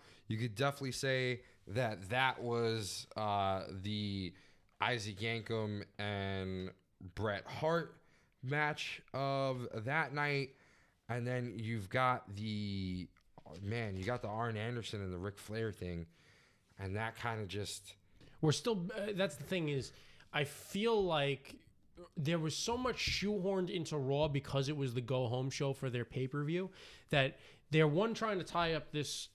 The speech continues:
Speaker 2: Isaac Yankem, Bret Hart nonsense, but at the same time, they're switching up their card. They don't have a lot of star power on it. Who, their biggest stars are all incapacitated for the most part. Their world champion's not there.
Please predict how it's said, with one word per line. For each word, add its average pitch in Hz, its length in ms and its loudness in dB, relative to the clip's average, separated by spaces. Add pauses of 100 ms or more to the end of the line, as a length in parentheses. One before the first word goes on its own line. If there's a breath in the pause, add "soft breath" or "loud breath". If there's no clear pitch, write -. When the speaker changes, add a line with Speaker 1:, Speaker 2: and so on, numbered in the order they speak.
(120)
Speaker 2:
Isaac 143 320 0
Yankem, 139 420 0
Bret 131 220 -2
Hart 131 320 0 (300)
nonsense, 120 580 -2
but 127 160 -4
at 123 80 -2
the 135 80 -6
same 190 320 0
time, 156 420 2 (400 loud breath)
they're 139 120 4
switching 202 420 2
up 180 140 0
their 156 120 2
card. 123 440 0
They 123 100 2
don't 147 260 -2
have 165 140 -2
a 156 80 0
lot 139 240 2
of 120 60 -6
star 127 280 -2
power 101 440 -4
on 98 140 -4
it. 101 80 -6 (220 loud breath)
Who, 190 160 -2
their 160 160 4
biggest 185 360 2
stars 160 400 4
are 123 340 2 (640)
all 190 220 6
incapacitated 131 840 0
for 113 80 -4
the 107 60 -2
most 113 260 -2
part. 113 160 -2 (160 loud breath)
Their 156 160 4
world 185 240 4
champion's 160 540 0
not 104 260 -4
there. 101 240 -2